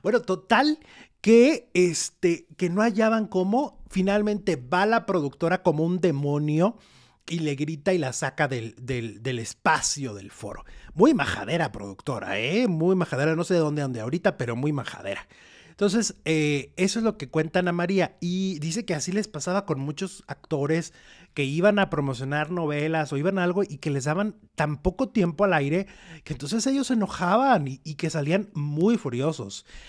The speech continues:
muy furiosos del foro de, del programa de T V Azteca. Y dice que Ana, Ana María dice que, bueno, lo que sí es que ella se prometió a sí misma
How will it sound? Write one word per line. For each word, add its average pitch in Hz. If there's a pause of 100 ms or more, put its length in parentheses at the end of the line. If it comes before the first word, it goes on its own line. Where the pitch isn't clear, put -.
(140)
muy 180
furiosos 151
del 120
foro 151
de, 120
del 117
programa 131
de 135
T 123
V 117
Azteca. 110 (400)
Y 214 (800)
dice 165
que 165
Ana, 147
Ana 147
María 151
dice 156
que, 240
bueno, 175
lo 185
que 131
sí 135
es 139
que 151
ella 139
se -
prometió 135
a 139
sí 156
misma 147